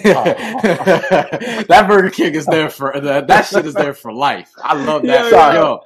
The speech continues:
Speaker 1: I got,
Speaker 2: that
Speaker 1: I
Speaker 2: was,
Speaker 1: got a
Speaker 2: that
Speaker 1: lot.
Speaker 2: was
Speaker 1: I got, I, I got a lot of
Speaker 2: I mean,
Speaker 1: preteen memories in that Burger King.
Speaker 2: Hey, me too. By the way,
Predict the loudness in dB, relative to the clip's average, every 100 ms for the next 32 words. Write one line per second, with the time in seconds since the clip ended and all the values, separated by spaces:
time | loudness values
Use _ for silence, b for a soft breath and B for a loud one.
0 | _ 0 4 6 4 4 4 6 6 6
1 | 4 2 4 4 2 -4 -8 -12 _ _
2 | _ -14 0 4 4 4 2 -2 -6 -8
3 | -10 -6 -6 -4 -4 -4 -6 -10 -8 -10
4 | -10 -16 -20 _ -8 -6 -6 -8 -10 -8
5 | -8 -8 -12 _ _ _ -14 -6 -6 -6
6 | -8 -10